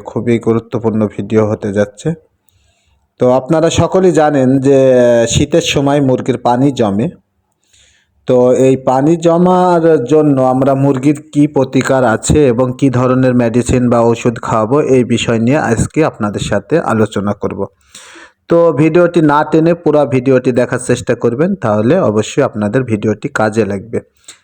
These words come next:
আর যদি, আহ, টেনে দেখেন তাহলে হয়তো অনেক কিছু বাদ পড়ে যায় বা কিছু, আহ, অজানা থেকে যায়। আহ, তো এই জন্য বলছি যে পুরা ভিডিওটি দেখার চেষ্টা করবেন,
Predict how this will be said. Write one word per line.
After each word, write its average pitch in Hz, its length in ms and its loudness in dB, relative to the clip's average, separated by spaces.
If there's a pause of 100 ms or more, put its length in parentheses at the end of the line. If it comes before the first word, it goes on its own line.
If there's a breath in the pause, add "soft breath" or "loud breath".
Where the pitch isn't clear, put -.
(120)
আর 131 200 0
যদি, 151 460 4
আহ, 131 520 2
টেনে 160 340 2
দেখেন 151 480 0
তাহলে 135 320 2
হয়তো 131 300 0
অনেক 127 280 -2
কিছু 131 220 -4
বাদ 117 340 -2 (100)
পড়ে 131 220 2
যায় 117 240 0
বা 113 160 0
কিছু, 113 440 0
আহ, 101 720 -2
অজানা 123 520 0
থেকে 131 340 -2
যায়। 113 240 0 (640 loud breath)
আহ, 127 340 0
তো 135 120 2
এই 139 240 2
জন্য 160 220 2
বলছি 151 380 0
যে 196 100 0
পুরা 139 280 0
ভিডিওটি 127 680 0 (200)
দেখার 127 280 -2 (120)
চেষ্টা 117 260 -2
করবেন, 98 420 -4